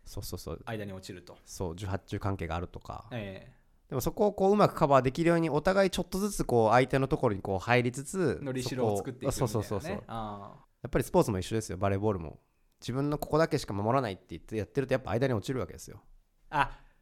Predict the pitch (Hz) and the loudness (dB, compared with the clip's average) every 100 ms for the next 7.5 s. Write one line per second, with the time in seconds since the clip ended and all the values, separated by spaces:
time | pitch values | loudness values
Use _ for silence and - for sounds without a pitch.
0 | - - - 143 123 117 110 101 98 95 | -20 -4 2 2 2 0 -4 -8 -10 -12
1 | 92 - _ _ _ _ _ - 151 127 | -16 -20 _ _ _ _ _ -4 -2 0
2 | 113 139 120 101 107 107 - 107 92 123 | 0 0 0 -4 -6 -8 -2 -2 0 2
3 | 95 104 107 113 101 98 117 123 127 131 | 0 -2 -10 -10 -8 -6 -2 2 2 0
4 | - 165 143 110 131 110 90 107 143 - | 0 2 2 0 -6 -10 -8 -4 -2 -4
5 | - 90 107 104 92 135 120 92 143 101 | -4 -6 -4 -4 -6 -6 -6 -4 -2 -2
6 | - 123 175 160 - 226 202 185 196 196 | -4 -2 2 2 4 2 2 0 0 0
7 | - 214 131 90 110 | -2 -2 0 -2 -10